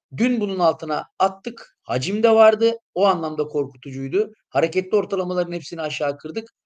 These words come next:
Ama ne oldu? Bugün son yarım saate girerken, yani çok uzun sürede değil bu arada,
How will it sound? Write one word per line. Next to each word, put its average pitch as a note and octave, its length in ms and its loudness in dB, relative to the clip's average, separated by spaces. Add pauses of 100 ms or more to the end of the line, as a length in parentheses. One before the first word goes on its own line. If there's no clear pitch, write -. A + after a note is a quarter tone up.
(120)
Ama G3 200 0
ne A#3+ 100 2
oldu? A3+ 500 2 (280)
Bugün G#3 540 -4
son B3+ 480 -4
yarım F#3+ 280 2
saate D#3 340 -2
girerken, B2+ 540 -4 (460)
yani C3 260 -4
çok F3+ 240 -4
uzun E3 200 -4
sürede D#3 380 -2
değil A#2 180 -6
bu G2+ 120 -8
arada, - 240 -12